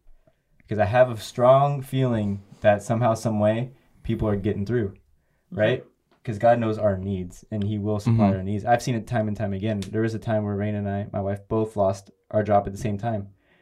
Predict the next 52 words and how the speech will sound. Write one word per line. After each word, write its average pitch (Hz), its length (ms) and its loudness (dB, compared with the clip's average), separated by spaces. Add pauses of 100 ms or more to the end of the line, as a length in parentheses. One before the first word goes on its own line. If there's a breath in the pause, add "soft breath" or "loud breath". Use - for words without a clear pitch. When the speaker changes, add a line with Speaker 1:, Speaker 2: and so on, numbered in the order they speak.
(120)
Speaker 1:
We 117 100 -2
never 113 200 0
skipped - 280 -4
a 95 40 -8
beat. 113 360 -2
We 117 160 -4
didn't 120 120 0
even 110 100 -2
touch 117 180 -4
our 107 80 0
savings. 101 500 -2
Somehow, 135 360 4
some 127 220 -2
way, 113 120 0
we 104 100 -2
never 101 220 0
had 107 120 0
to 98 40 -4
touch 101 240 -8
our 92 80 -4
savings. 90 460 -8 (920 soft breath)
That's 113 280 2
only 123 260 2
'cause 120 180 0
God 101 280 6
made 95 140 -2
that 92 100 -2
happen. 101 260 0
That's, 98 160 0
there's 107 220 -4
no 107 220 0
other 98 160 0
explanation 95 540 -6
for 98 120 -8
that. 90 160 -6
And 92 100 -8
so, 95 240 -4 (480 soft breath)
uh, 95 300 2 (360)
I 113 100 -2
think 107 160 -2
the 98 40 -2
best 107 240 0
way 107 80 0
to 98 60 -2
say 110 260 0
it 98 80 -2
is 95 240 -6 (600)
understanding 117 500 0
your 113 140 0
part 170 380 2 (340)
and 117 120 -2
understanding 107 600 -2